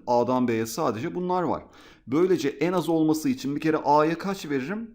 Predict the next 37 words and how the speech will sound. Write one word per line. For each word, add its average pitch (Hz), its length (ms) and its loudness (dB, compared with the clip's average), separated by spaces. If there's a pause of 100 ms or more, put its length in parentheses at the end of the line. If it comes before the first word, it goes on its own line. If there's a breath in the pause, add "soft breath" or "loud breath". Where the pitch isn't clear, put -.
(120)
Bir 151 300 0
veririm 117 280 4
arkadaşlar. 95 500 -4
Sıfırdan 107 460 -6
farklı 101 340 -6
en 107 140 -4
küçük - 300 -12
budur. 107 180 -6 (460 loud breath)
Sonra 170 460 -2
B'ye 151 300 4
arkadaşlar 156 600 -2
kaç 170 320 -8
veririm? 139 360 -2 (360 loud breath)
Rakam 120 340 0
olması 110 420 0
için 175 360 -8
iki 175 240 -4
veririm 110 420 2
en 101 120 -6
az. 139 340 -8 (380)
Sıfırdan 123 520 -2
farklı 120 420 -2
diyor. 123 240 -2
Birbirinden 139 500 2
farklı 139 420 -2
diyor 139 140 2
mu? 160 140 -2
Hayır 151 340 0
demiyor. 151 280 0
O 143 60 -4
zaman 147 240 -2
oraya 151 280 0
da 151 140 -4
bir 147 180 -2
nokta 147 400 -4 (960 soft breath)
bir 123 320 0
diyebiliriz. 139 720 -2